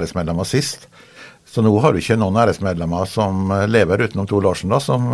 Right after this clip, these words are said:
lever i beste velgående. Men, eh, det var siste æresmedlemmen før Tor, det var, eh, fra to tusen og fem, så det begynner å bli noen år, mange år siden. Men Tor Larsen har vært en, eh, ivrig medlem i Nordmøre Storelag i mange, mange år. Vært styremedlem, eh, siden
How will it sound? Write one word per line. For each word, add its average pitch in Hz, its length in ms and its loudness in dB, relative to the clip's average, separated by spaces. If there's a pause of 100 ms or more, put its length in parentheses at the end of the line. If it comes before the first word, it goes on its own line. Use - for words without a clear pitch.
lever 104 220 4
i - 20 2
beste 101 240 -2
velgående. 98 480 0 (720)
Men, 113 240 0
eh, 113 360 6
det 107 200 0
var 95 220 4
siste - 260 -6
æresmedlemmen 95 720 0
før 101 260 2
Tor, 135 280 2 (100)
det 113 140 2
var, 92 720 2
eh, 104 600 -6
fra 90 380 2
to 98 160 -4
tusen 90 360 -6
og 87 80 -6
fem, 151 260 2 (500)
så 110 60 -6
det 101 100 0
begynner 95 220 0
å 90 60 -2
bli 92 100 0
noen 87 340 -2
år, 85 200 -8
mange 95 260 0
år 78 80 -6
siden. 82 200 -2 (580)
Men - 80 -8
Tor 139 100 6
Larsen 120 300 4
har 123 80 4
vært 101 260 -2 (100)
en, 107 200 0
eh, 110 240 0 (100)
ivrig 92 240 -4 (100)
medlem 98 300 2
i 101 40 -2
Nordmøre 98 280 2
Storelag 92 400 0
i 104 60 0
mange, 107 260 0
mange 98 160 0
år. 107 200 2 (140)
Vært 107 140 0
styremedlem, 98 800 0
eh, 120 280 2
siden 104 540 -2